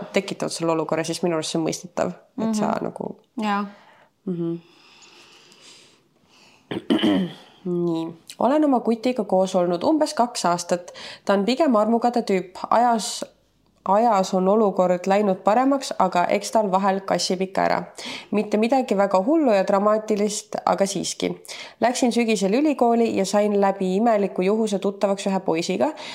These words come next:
Speaker 1: Ma pakkusin talle alguses huvi, kuid ütlesin, et olen suhtes ja nii edasi. Jäime lihtsalt suhtlema nagu kursakad ja sõbrad ja meie kummagi poolt pole midagi, aga ma ei ole julgenud oma kutile sellest rääkida. Tunnen, et peaksin, aga, tunnen, et peaksin, aga tean, et seal ei tule midagi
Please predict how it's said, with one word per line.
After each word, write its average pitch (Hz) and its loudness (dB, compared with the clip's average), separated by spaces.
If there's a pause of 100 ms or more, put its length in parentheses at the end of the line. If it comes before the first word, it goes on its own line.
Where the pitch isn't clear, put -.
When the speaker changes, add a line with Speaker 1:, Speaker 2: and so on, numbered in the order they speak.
(140)
Speaker 1:
Ma 190 2
pakkusin 202 0
talle 190 4
alguses 185 0
huvi, 302 2
kuid 202 0
ütlesin, 220 0
et 185 0
olen 208 2
suhtes 196 -4
ja 196 0
nii 165 0
edasi. 175 -4 (480)
Jäime 254 4
lihtsalt 226 0
suhtlema 254 0 (380)
nagu 185 0
kursakad 240 -2
ja 196 2
sõbrad 226 0
ja 196 0
meie 185 2
kummagi 220 0
poolt 208 0
pole 175 0
midagi, 175 0 (100)
aga 175 0
ma 175 0
ei 180 2
ole 220 2
julgenud 214 0
oma 175 -2
kutile 208 -4
sellest 185 -6
rääkida. 180 -2 (400)
Tunnen, 262 2
et 247 -2
peaksin, 208 0
aga, 180 0 (440)
tunnen, 226 2
et 175 -2
peaksin, 185 0
aga 185 2
tean, 220 2
et 185 -2
seal 180 0
ei 175 2
tule 190 0
midagi 180 -2